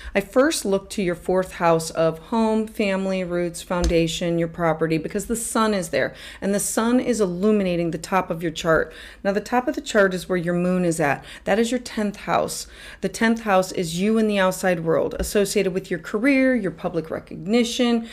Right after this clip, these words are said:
your honors, your legacy, things that you want to leave behind. And in the sign of Aquarius is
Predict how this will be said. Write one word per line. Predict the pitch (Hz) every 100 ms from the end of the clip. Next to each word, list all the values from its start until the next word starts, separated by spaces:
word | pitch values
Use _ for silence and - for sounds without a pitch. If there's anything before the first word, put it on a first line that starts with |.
| - -
your | 170 226
honors, | 220 220 214 214 185
your | 165
legacy, | 165 208 214 220 220 202
things | 196 247 240
that | 220 -
you |
want | 196 185
to |
leave | 170 175 165
behind. | 165 165 190 196 196 190 - - 185
And | 180 -
in | 214 262
the | 285
sign | - 247 226
of |
Aquarius | - - 220 208 170 165 -
is | 175 165